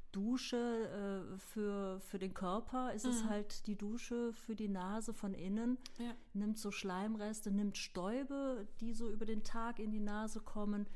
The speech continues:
Speaker 1: nimmt natürlich Viren und Bakterien auch mit. Und dann ist das, ist das eine schöne Sache,
Speaker 2: Ja,
Speaker 1: wenn
Speaker 2: ich
Speaker 1: die
Speaker 2: find's
Speaker 1: Nacht
Speaker 2: auch
Speaker 1: die
Speaker 2: mega.
Speaker 1: Nase wieder sauber ist.
Speaker 2: Ja, ich find's echt mega. Also ich hab, glaub ich, meine ganze Familie drauf gebracht, also selbst die Kinder, als sie kleiner waren.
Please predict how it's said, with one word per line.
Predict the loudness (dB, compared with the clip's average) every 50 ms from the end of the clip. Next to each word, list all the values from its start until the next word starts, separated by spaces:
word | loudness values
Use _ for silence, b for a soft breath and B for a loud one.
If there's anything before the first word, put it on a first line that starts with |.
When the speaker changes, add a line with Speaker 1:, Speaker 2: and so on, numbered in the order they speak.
| B B B B B
Speaker 1:
nimmt | 0 2 2 2 2
natürlich | 2 0 0 0 0 0 0 0 -2 -2 -2 -2 0
Viren | 0 0 0 0 -2 -2 -2 -4 -2
und | -2 -4 -4 -4
Bakterien | -6 -6 -6 -2 0 0 2 2 0 0 0 -2
auch | -2 -2 -2
mit. | 0 0 0 -2 -4 B B B B B B B B
Und | -2 0 0
dann | 0 0 0
ist | 0 0 0 0
das, | 0 0 2 2 2 2 2 0 -4 -4 -4 b b b b b b b b b -6
ist | -6 -4 -4
das | -4 -4
eine | -2 -4
schöne | -2 -2 0 0 0 0
Sache, | -2 -4 -4 -2 -2
Speaker 2:
Ja, | 0
Speaker 1:
wenn | 0 0 0 0
Speaker 2:
ich | 2
Speaker 1:
die | 2
Speaker 2:
find's | 2 2 0 0
Speaker 1:
Nacht | -4 -6 -6 -6 -6 -6
Speaker 2:
auch | -4
Speaker 1:
die | 0 2 2
Speaker 2:
mega. | 2 2
Speaker 1:
Nase | 2 2 0 0 0 0
wieder | 0 -2 0 0 -2 -2 -4 -6
sauber | -4 -2 -2 -2 0 -2 -4 -6
ist. | -8 -6 -6
Speaker 2:
Ja, | -4 -4 -2
ich | -2 -4 -4
find's | -4 -4 -4 -4 -4 -4
echt | -2 0 0 0 0 0 0 0
mega. | 0 0 0 0 0 -2 -2 -2
Also | -2 -2 -2
ich | -2 -2 -4 -6 -6 -6
hab, | -6 -6 -6 -4
glaub | -4 -2 -2 0
ich, | -2 -2 -4 -4
meine | -4 -2 -2 0 -2 -2
ganze | -2 -2 -2 -2 -4 -6
Familie | -6 -2 0 2 2 2 2 0 0 0
drauf | 2 0 0 0 0
gebracht, | 2 2 2 2 0 -2 -4 -4
also | -4 -4 -2 -2
selbst | -2 -2 -2 -2 -2 -4
die | -4
Kinder, | -6 -4 -2 0 0 2 2 0
als | 0 -2 -2 -4
sie | -6 -8
kleiner | -8 -6 -4 -2 -2 -2 -2 -2 -2 -2
waren. | -2 -2 -2 0 -2 -2